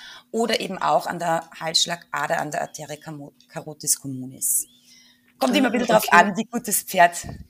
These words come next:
Speaker 1: bemuskelt ist, behalst ist, wie brav es ist. Dementsprechend wird dann kurzfristig entschieden, wo wir das Blut nehmen.
Speaker 2: Weil bei der Karotis, denke ich mal, muss man ziemlich lang dann drücken, oder? Dass die nicht
Speaker 1: Ja.
Speaker 2: dick werden.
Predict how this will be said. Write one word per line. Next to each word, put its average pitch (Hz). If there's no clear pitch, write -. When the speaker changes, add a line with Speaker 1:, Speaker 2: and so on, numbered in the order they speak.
Speaker 1:
bemuskelt 254
ist, 233
behalst 185
ist, -
wie 220
brav 170
es -
ist. -
Dementsprechend 196
wird -
dann 196
kurzfristig -
entschieden, 185
wo 156
wir 160
das -
Blut -
nehmen. -
Speaker 2:
Weil 180
bei 170
der 170
Karotis, 180
denke 175
ich 202
mal, 190
muss 190
man 190
ziemlich 214
lang 180
dann 170
drücken, 170
oder? 175
Dass 160
die 165
nicht 160
Speaker 1:
Ja. 240
Speaker 2:
dick 240
werden. 156